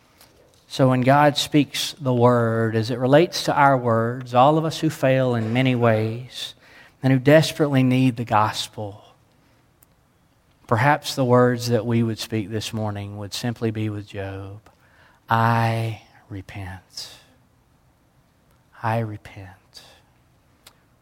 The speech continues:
So let's take a moment to consider if there are ways that we've failed with our tongue.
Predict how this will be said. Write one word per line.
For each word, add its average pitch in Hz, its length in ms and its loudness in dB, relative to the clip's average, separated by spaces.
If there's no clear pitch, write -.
So - 80 -20
let's - 100 -8
take 160 220 4
a 127 60 -2
moment 117 420 0
to - 80 -12
consider 110 580 -2
if - 140 -16
there 123 100 -4
are 120 80 -4
ways 117 480 -4
that - 100 -14
we've 117 160 -12
failed 120 400 -2
with 110 140 -4
our 104 80 0
tongue. 113 560 -8